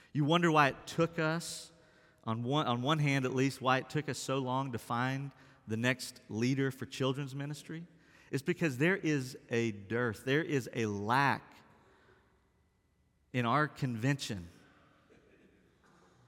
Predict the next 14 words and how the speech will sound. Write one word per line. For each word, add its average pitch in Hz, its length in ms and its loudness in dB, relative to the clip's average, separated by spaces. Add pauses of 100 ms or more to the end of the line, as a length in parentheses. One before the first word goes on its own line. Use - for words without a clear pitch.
(340)
for 120 280 -2
leaders. 120 640 0 (1500)
Um, 123 340 -2 (520)
we'll 120 160 -4
talk 135 220 4
about 131 160 4
this 135 240 2
in 135 80 2
a 127 60 0
moment, 151 320 6
but 139 140 4
we 147 200 6
have 147 460 6
a 127 380 4